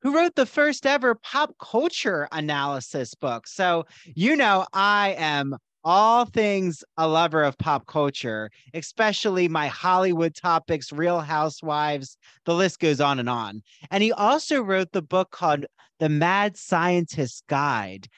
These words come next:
to Composition, where he's writing a book teaching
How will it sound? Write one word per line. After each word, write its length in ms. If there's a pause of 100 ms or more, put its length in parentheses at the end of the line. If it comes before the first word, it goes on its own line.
(160)
to 100
Composition, 960 (240)
where 480 (380)
he's 400 (100)
writing 500
a 80
book 360 (180)
teaching 580